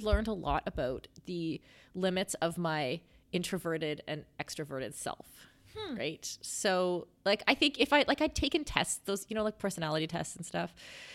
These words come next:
Speaker 1: taken them before. And I'm some kind of, like, I'm one of those people that's, like, split down the middle between introvert and extrovert, you know, like, I need both, to get, I get energy from being around people and I get energy from being alone. Um, but I had never been tested,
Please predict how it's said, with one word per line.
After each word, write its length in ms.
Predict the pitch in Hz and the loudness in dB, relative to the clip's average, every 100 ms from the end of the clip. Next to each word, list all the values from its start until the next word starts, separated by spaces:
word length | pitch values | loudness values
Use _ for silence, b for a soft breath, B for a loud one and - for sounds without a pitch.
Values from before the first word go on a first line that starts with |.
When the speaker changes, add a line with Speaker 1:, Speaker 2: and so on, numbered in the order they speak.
| B - | B 2
Speaker 1:
taken 260 | 208 254 | 4 4
them 120 | 214 | 4
before. 380 | 202 - 175 170 | 2 2 6 8
And 80 | 170 | 8
I'm 120 | 165 | 4
some 200 | - 160 | 2 -2
kind 220 | - 170 | 0 0
of, 80 | 165 | 0
like, 320 | 170 165 160 - | 2 2 0 -8
I'm 120 | 170 | -2
one 120 | 175 | 0
of 60 | 165 | 0
those 120 | 165 | -4
people 300 | - 151 165 | -4 -4 0
that's, 160 | 156 - | 0 -2
like, 100 | 156 | -6
split 340 | - 156 135 | -4 -2 -2
down 180 | 147 143 | 0 -2
the 60 | 139 | 0
middle 280 | 135 135 | -2 -2
between 440 | 147 - 139 135 139 - - | -4 -6 -6 -6 -10 -14 -10
introvert 420 | 143 147 - 139 | -8 -6 -4 -4
and 80 | 131 | -4
extrovert, 600 | - - 165 151 165 170 | -8 -10 -12 -6 -4 -4
you 80 | 175 | 0
know, 100 | 160 | 2
like, 180 | 139 151 | 2 2
I 100 | 147 | 0
need 180 | 143 139 | 0 2
both, 480 | 107 135 - - - _ - | 2 2 -2 -14 -20 _ -6
to 60 | |
get, 200 | 160 147 - | -2 -2 -2
I 80 | 160 | -2
get 180 | 151 - | 2 4
energy 280 | 143 139 151 | 4 2 0
from 160 | 165 | 0
being 180 | 151 147 | 2 4
around 160 | 139 131 | 4 2
people 280 | 143 147 143 127 | 0 2 2 6
and 240 | 127 139 | 6 8
I 60 | 139 | 6
get 180 | 139 - | 4 4
energy 300 | 135 135 139 | 0 0 -4
from 160 | 151 | -4
being 220 | 147 135 | -4 -2
alone. 320 | 131 127 127 160 B B B B B | -2 -2 -2 -4 B B B B B
Um, 420 | 185 180 160 151 - - | 6 6 2 -4 -8 4
but 120 | 220 | 8
I 60 | 226 | 8
had 180 | 247 240 | 6 4
never 240 | 233 254 | 4 4
been 180 | 220 185 | 0 -2
tested, 680 | - - 165 - 285 311 | -4 -4 -4 0 0 0